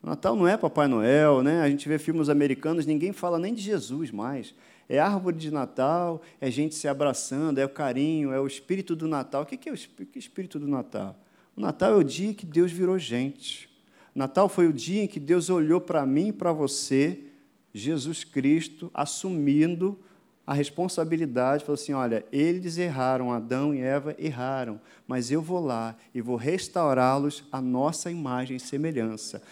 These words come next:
Eu vou restaurar a criação, eu vou trazê-los ao ponto original, eu vou trazê-los à origem." Esse é o Natal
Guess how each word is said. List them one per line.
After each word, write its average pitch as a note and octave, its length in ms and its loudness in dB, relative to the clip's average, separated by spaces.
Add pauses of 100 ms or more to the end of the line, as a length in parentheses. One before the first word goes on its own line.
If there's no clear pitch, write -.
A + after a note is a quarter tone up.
(180)
Eu D#3 160 4
vou E3+ 100 0
restaurar D#3+ 760 2
a D#3+ 40 -4
criação, C3+ 880 0 (240)
eu D3+ 120 4
vou F3+ 160 2
trazê-los E3+ 680 2
ao D#3+ 140 4
ponto F3 340 0
original, D3+ 600 4
eu C3+ 80 6
vou F3 160 4
trazê-los D#3+ 720 0
à E3 80 8
origem." C#3+ 720 4 (1900)
Esse F#3 440 6
é D#3+ 60 6
o D3+ 120 4
Natal A#2+ 640 0